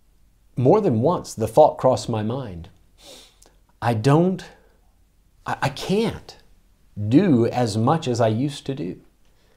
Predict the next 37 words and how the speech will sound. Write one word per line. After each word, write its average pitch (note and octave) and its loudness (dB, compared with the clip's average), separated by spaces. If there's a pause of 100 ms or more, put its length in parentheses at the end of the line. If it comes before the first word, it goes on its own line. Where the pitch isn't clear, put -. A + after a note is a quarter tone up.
(300)
I G2+ -6
can't E3 -2
teach, - -4 (180)
preach, - 0
sing. A#2+ -4
I A#2 -8
can't E3 -4
have C#3+ -2 (500)
long C#3+ 6
chats D#3 -4
with G#2 -2
people, - -8 (160)
right? A2+ -8
Counseling C#3+ -2
sessions. F#2+ -6
I C3 -8
can't D3 -8
go D#3+ 0
out D3+ -2
witnessing C#3 -2
like G#2+ -4
I G2+ 0
used G#2 -2
to." G2 -4 (440)
There's G#2 -6
something D3+ 0
about B2 -2
being C3+ 2
out C#3+ -2
in, A#2 -4
in, A#2 -4
in A#2+ -4
the G#2+ -2
public, D3 0
it A2+ -8
just, - -6 (180)
it B2 -6